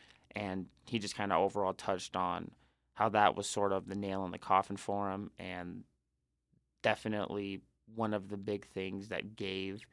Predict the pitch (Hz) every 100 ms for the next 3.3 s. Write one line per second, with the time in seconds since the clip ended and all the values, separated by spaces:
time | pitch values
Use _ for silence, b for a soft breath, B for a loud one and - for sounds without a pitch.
0 | b b b b 113 110 101 95 92 92
1 | 95 98 - _ _ _ _ _ _ 101
2 | - - 98 98 107 113 113 95 117 117
3 | 123 131